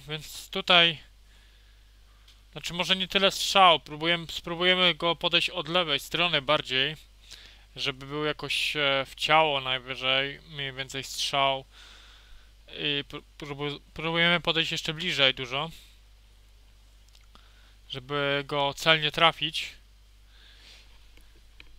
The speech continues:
E, po zestrzeleniu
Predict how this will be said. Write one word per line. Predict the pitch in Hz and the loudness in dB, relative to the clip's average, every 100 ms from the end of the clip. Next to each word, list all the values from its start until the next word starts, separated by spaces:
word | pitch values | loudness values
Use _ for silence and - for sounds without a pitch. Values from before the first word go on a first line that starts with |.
| - - - - - - - | -20 -20 -20 -20 -20 -20 -12
E, | 165 147 147 147 147 147 151 156 - - - - - - - | -6 -4 -2 0 0 -2 -2 -6 -16 -20 -20 -20 -20 -20 0
po | 190 | 2
zestrzeleniu | 180 - - 170 165 160 151 147 | 2 -2 2 4 4 4 0 -4